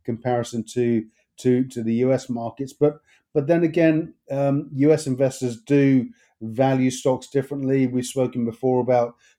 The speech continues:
companies that are dual listed in the U K and on the Nasdaq, and, uh, uh, and technology stocks on the Nasdaq have a high, far, are attributed a far higher rating than those listed on aim. And, um, you know, we've seen with some of the,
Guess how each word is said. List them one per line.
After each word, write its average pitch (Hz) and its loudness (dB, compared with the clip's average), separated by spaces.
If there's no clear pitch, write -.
companies 120 -2
that 127 -6
are 156 -8
dual 127 2
listed 120 -6
in 120 -2
the 120 -2
U 120 -2
K 120 0
and 123 -2
on 127 4
the 127 2
Nasdaq, 135 0
and, 120 -4
uh, 120 2
uh, 117 -4
and 120 -6
technology 127 -4
stocks 127 -6
on 120 -4
the 120 -4
Nasdaq 123 -4
have 110 -8
a - -8
high, 131 -2
far, 127 -4
are 131 -2
attributed 123 -6
a 127 -6
far 139 -2
higher 127 -2
rating 131 -2
than 127 0
those 131 2
listed 135 -4
on 131 0
aim. 120 -2
And, 110 -6
um, 123 -4
you 147 -6
know, 135 -4
we've 123 -4
seen 127 -2
with 123 -2
some 123 -4
of 120 -6
the, 120 -2